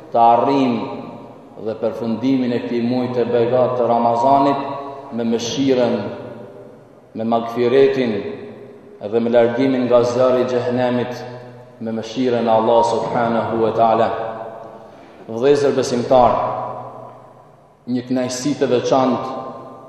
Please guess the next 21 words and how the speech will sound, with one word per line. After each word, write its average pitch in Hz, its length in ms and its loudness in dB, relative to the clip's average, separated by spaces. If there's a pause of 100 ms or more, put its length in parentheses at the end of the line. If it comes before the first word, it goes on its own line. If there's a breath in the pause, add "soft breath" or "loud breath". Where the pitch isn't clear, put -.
(300)
e 107 160 -8
ndjej 117 380 0 (100)
këtë 113 240 -4
ditë, 123 240 -2 (960)
që 117 160 -4
t'jem 139 240 0
para 131 220 6
këtyne 131 320 0
fytyrave 151 580 4
të 131 120 2 (120)
qelura, 123 500 4 (840)
para 120 240 6
këtyne 135 320 0
fytyra 143 540 2
të 123 180 0
qeshura, 113 520 2 (600)
para 123 240 4
këtyne 139 320 0
fytyra 156 400 4
të 143 220 4
ndritura, 123 600 2